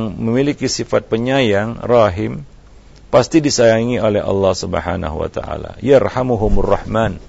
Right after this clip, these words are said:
Dia akan disayangi oleh Allah Ar-Rahman yang Maha Penyayang. Maka dari itu, irhamu man fil ardi.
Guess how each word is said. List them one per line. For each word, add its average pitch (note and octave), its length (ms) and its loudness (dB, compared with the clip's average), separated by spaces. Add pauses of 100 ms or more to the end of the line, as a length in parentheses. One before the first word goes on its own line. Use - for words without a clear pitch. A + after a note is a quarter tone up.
(600)
Dia G#2 240 -2
akan A2 160 0
disayangi A2 480 2
oleh G#2+ 320 2 (680)
Allah G2 380 4 (160)
Ar-Rahman G2 720 -2 (280)
yang F#2 220 -2
Maha F#2 240 -2
Penyayang. F#2 640 -2 (920)
Maka G#2+ 240 4
dari A#2+ 240 4
itu, C3 80 -4
irhamu C#3+ 640 2
man F#2+ 240 -2
fil F#2 240 -6
ardi. F2 480 -4